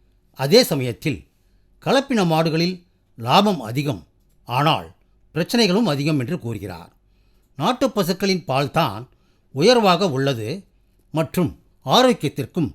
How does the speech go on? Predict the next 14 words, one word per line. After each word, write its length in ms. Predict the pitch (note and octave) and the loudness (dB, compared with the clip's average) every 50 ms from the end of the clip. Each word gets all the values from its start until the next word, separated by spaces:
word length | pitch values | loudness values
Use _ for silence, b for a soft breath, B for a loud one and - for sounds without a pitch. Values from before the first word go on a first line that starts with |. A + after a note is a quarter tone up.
| _ _ _ _ _ _ _ _ - | _ _ _ _ _ _ _ _ -4
சிறந்தது 400 | - E3+ G#3+ B3+ A#3+ B3 A#3 F#3+ | -2 0 2 2 4 4 4 4
என 120 | D#3 C#3+ B2+ | 2 0 -2
கூறும் 340 | - C3 C#3 C#3+ E3 E3 D#3+ | -2 -2 -2 0 0 0 0
இவர், 240 | B2 A#2 D3 D#3 - - - _ _ _ _ _ _ _ _ _ _ | 0 0 -2 -2 -4 -8 -18 _ _ _ _ _ _ _ _ _ _
நாட்டு 300 | B2+ C3+ F#3 B3 A#3+ - B3 G3 | -2 0 0 0 2 0 -4 -2
பசுக்களை 380 | G3+ E3 D3 - - D#3+ D#3 D3 | -2 -4 -4 -4 -4 -2 -2 -2
வளர்க்க 420 | A#2 B2+ C#3+ C#3+ - - D3+ D3+ D#3 E3 - _ _ _ _ _ _ _ _ - | 0 0 -2 -2 -4 -2 -2 -2 -2 -4 -6 _ _ _ _ _ _ _ _ -4
அரசு 380 | C3 F3 G3 - - G3 F#3+ C3+ - - _ _ _ _ _ _ _ - | -2 0 0 0 0 0 -2 -2 -2 -8 _ _ _ _ _ _ _ -2
ஊக்கப்படுத்த 640 | C#3+ G#3+ C4 C4 C4+ A3+ - F3 D#3+ D#3 - - F3 F3 F3+ F#3 F3+ - _ _ _ _ _ _ _ _ - | 0 0 0 4 2 2 2 2 -2 -2 -2 -2 -2 0 0 -2 -6 -12 _ _ _ _ _ _ _ _ -4
உழவர்களுக்கு 540 | C#3 F#3+ B3+ C4+ B3+ G#3 F3 F3 - - A3+ A3 D#3 | 0 4 6 6 6 6 2 0 -2 0 -2 0 2
என்ன 140 | C#3 F3+ A#3 | 2 0 0
செய்ய 240 | - - D#3+ D#3 E3+ E3+ D#3 | 0 0 0 0 0 0 0
வேண்டும் 340 | E3+ F3 F3 E3+ F#3+ - F#3+ | 2 0 2 2 2 2 2
என்ற 180 | D3 C3 B2+ | 0 0 0